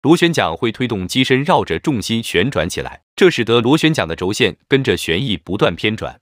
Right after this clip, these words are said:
于是桨盘就像自转轴受到扰动的陀螺一样，会产生进动效应，使桨盘在不断内偏的同时，还跟着叶片转动九十度向上进动偏转，产生抬头力矩，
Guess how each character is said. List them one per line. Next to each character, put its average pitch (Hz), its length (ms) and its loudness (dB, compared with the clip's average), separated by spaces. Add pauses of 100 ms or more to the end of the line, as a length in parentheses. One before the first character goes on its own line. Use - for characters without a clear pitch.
(120)
于 131 120 2
是 143 160 2
桨 90 220 -2
盘 87 240 -4
就 135 100 -4
像 101 200 -2
自 175 160 -4
转 143 180 2
轴 80 240 -4
受 - 160 0
到 82 200 0
扰 71 200 -4
动 131 160 -6
的 78 120 -4
陀 107 260 2
螺 120 160 2
一 71 140 -12
样， 60 180 -10 (160)
会 143 160 4
产 78 200 -4
生 107 200 -8
进 160 200 -2
动 107 160 -4
效 95 220 -2
应， 67 100 -16 (220)
使 - 160 0
桨 120 180 0
盘 90 280 -4
在 104 200 0
不 101 200 -8
断 160 160 2
内 123 100 -2
偏 107 160 -2
的 78 80 -4
同 87 160 -8
时， 67 260 -8 (180)
还 120 180 0
跟 165 160 -2
着 135 160 2
叶 165 180 2
片 139 180 0
转 82 200 -4
动 101 160 -6
九 71 200 -8
十 120 160 -2
度 160 280 -2
向 113 200 0
上 78 240 -6
进 127 200 -6
动 76 120 -8
偏 104 200 -2
转， - 240 -10 (220)
产 101 180 -2
生 113 200 -6
抬 113 220 -2
头 104 160 -8
力 143 180 -4
矩， 117 260 -14